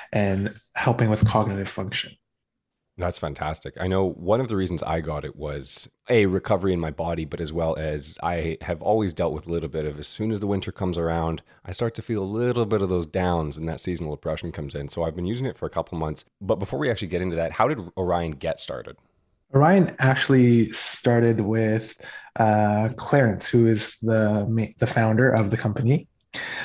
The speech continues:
Speaker 1: Um, and we, I kinda joined in a little bit later on after he started the company. And we, as Orion, it started with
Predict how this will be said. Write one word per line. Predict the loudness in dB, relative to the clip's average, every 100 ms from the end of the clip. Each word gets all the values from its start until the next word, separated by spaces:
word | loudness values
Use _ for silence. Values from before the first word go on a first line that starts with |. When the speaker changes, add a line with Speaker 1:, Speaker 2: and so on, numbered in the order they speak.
| 0
Speaker 1:
Um, | 4 6 6 6 4 2
and | 2 4 4 2 0 -4 -10 -16 -16 -16 -18 -18 -20 -20 _
we, | 2 6 6 6 4 -2 0
I | 2
kinda | 6 4
joined | 6 4 4 4
in | 2
a |
little | 2 2
bit | 0 0
later | 0 0 2
on | 2 0 0
after | 0 0 0 2 4 4 2
he | -2 -2 -2
started | 0 2 2 0
the |
company. | 0 0 2 4 2 0 -8 -8 -10 0
And | 2 4 4 2 2 0 -2 -8 -4
we, | 2 4 6 6 4 2 -4 _ _
as | 4 6
Orion, | 6 4 4 4 0 -2 -4 -8 _ -18 -16 -2
it | 0
started | 4 6 6 6 6
with | 4 4 0